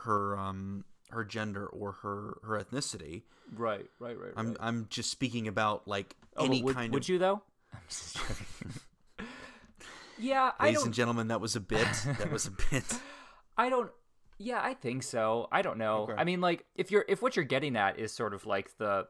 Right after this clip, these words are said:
Speaker 2: you know, the, the fact that, yeah, there is an element of, like,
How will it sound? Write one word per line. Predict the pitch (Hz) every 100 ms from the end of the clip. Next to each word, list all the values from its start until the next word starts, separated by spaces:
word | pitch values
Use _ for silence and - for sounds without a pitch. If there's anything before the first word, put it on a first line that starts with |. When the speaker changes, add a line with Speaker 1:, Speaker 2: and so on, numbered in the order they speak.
| _ 117 -
Speaker 2:
you | 120
know, | 101 95 92 -
the, | 104 98 95 92 - - _ - - _ - _ _ - _ _ _ _ _ _
the | 139
fact | - 120 113 110 -
that, | 110 -
yeah, | 131 123
there | 107 107
is | 107 113
an | 98
element | 101 101 101
of, | 95 92
like, | 98 95